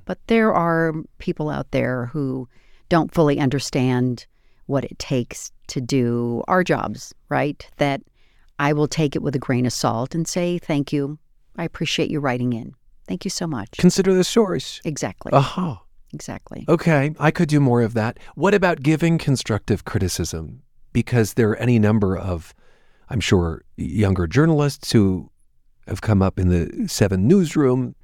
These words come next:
Speaker 1: I have a lot of fellow journalists, although all of them are, you know, easily half my age and younger. <laughs> And I love when they have said to me, especially recently,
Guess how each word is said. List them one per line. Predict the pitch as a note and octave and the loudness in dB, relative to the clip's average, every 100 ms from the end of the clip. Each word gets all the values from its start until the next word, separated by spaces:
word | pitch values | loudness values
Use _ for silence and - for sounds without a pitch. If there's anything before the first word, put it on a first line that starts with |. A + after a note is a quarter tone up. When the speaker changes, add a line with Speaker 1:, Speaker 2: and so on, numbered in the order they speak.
| - - _ _ - - | -20 -20 _ _ -12 -2
Speaker 1:
I | F#3 G3+ G3+ | 0 2 2
have | E3+ E3 D3 - | 0 -2 -2 0
a | D3 | 2
lot | C#3 C#3 C#3+ C#3+ | 4 4 4 2
of | B2 A2+ | 0 -2
fellow | D#3 C#3 C#3+ | 2 2 2
journalists, | B2+ B2+ B2+ C3+ - - | 0 -2 0 -2 -6 -8
although | D3 B2+ C#3 A#2 | -4 -2 0 0
all | - B2 B2+ | 0 0 0
of | B2+ | 0
them | A#2 | 0
are, | A#2+ G#2+ - - | 0 -4 -12 -4
you | C3+ | -2
know, | G#2+ G#2 | 0 -2
easily | A2+ D3+ D3 C#3+ C#3 C3+ | 0 0 2 0 0 -2
half | B2+ B2 - | -2 -4 -2
my | C3 | -2
age | C3 B2+ A#2+ | 0 -2 -2
and | B2+ B2 | -2 -2
younger. | C#3 B2+ C#3+ G3+ - | 0 0 2 0 0
<laughs> | - - D4 - - - - - - - G3 | -6 -6 -8 -8 -10 -8 -12 -12 -20 -6 0
And | F#3+ F#3 F3 - - - | 2 2 -2 -12 -20 -6
I | - G3 G#3+ | 0 2 2
love | G#3 E3+ D3+ C3+ | 2 2 2 0
when | C#3+ C#3 | 0 2
they | D3+ D3+ D#3 | 2 0 -2
have | D3 C3+ | -4 -6
said | - D3+ B2+ | -2 0 2
to | C#3 | 2
me, | C3+ C3 C3 | 2 0 -2
especially | B2 - D#3 - C3 | -6 -6 -4 -2 -2
recently, | C#3+ B2+ - - B2+ A#2+ B2+ | -2 -4 -4 -6 -6 -8 -12